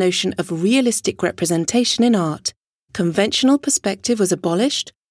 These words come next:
forms were given freedom. They took on geometric shapes and were made visible from several different angles at the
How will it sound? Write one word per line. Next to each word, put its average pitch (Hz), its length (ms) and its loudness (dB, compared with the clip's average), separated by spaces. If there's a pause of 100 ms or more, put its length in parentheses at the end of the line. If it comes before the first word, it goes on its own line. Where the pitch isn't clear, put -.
(220)
forms 190 540 0
were 180 80 0
given 185 260 4
freedom. 180 600 0 (580)
They 269 100 4
took 349 300 2
on 311 200 6
geometric 247 680 2
shapes - 560 -2 (340)
and 220 140 4
were 226 60 6 (140)
made 233 140 2
visible 233 480 2
from 190 240 -2
several 233 480 0
different 226 520 0
angles 185 580 -2
at 226 120 -6
the - 140 -2